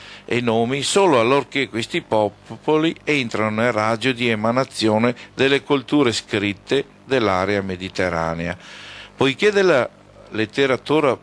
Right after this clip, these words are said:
letteratura punica e di quella etrusca non ci è rimasto nulla.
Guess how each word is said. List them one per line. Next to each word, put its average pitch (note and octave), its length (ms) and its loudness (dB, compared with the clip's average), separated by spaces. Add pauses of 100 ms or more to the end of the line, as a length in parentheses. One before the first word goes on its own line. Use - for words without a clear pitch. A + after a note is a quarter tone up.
letteratura B2 800 0
punica G2+ 600 -2
e F#2+ 120 0
di G2 120 -4
quella A2+ 460 0
etrusca G#2+ 680 0 (320)
non C#3+ 200 0
ci F3+ 140 0
è F#3+ 80 4
rimasto A#2 560 0
nulla. G#2+ 520 2